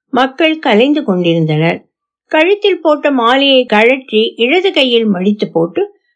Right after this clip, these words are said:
வலது கையில் பிடித்து மடக்கிய வாழை தும்பிலையில் பூசும் பிரசாதங்கள் மட்டும் வாங்கி கொண்டு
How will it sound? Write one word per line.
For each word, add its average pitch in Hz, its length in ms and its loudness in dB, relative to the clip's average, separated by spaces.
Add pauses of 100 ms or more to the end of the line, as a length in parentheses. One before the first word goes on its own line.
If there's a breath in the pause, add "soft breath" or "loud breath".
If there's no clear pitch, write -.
(140)
வலது 370 400 2
கையில் 277 420 0
பிடித்து 285 420 -2
மடக்கிய 214 460 0
வாழை 226 480 0
தும்பிலையில் 196 720 0 (640)
பூசும் 339 460 0
பிரசாதங்கள் 247 760 0
மட்டும் 175 400 -2
வாங்கி 160 380 -4
கொண்டு 196 300 -2